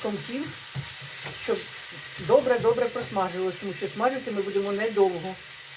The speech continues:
Значить, на високій температурі треба, щоб обсмажилось. Олійки я поки не додавала, треба, щоб випарилася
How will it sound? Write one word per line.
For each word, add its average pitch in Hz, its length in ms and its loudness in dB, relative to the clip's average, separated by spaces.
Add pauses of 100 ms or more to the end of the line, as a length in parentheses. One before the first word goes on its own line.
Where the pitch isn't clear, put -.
(360)
Значить, 196 240 -4
на 220 80 2
високій 233 440 4
температурі 226 720 -2 (880)
треба, 247 280 6
щоб 226 200 -4
обсмажилось. 180 640 0 (2250)
Олійки 233 500 4
я 233 160 4
поки 226 280 0
не 220 180 2
додавала, 196 540 4
треба, 208 300 -2
щоб 202 180 -4
випарилася 196 640 0